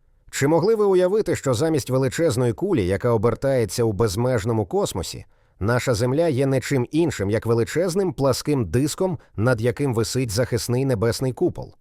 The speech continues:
Прямо під нашими ногами розміщена пласка поверхня, яка оточена крижаними стінами Антарктиди.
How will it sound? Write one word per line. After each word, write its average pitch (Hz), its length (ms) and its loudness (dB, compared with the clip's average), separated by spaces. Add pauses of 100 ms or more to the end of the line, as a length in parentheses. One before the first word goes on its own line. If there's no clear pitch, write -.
(500)
Прямо 139 400 2
під 127 160 -2
нашими 127 380 2
ногами 117 440 2
розміщена 117 640 2
пласка 117 500 0
поверхня, 123 600 -2
яка 98 340 0
оточена 202 560 0
крижаними 110 640 0
стінами 107 680 0
Антарктиди. 117 840 -2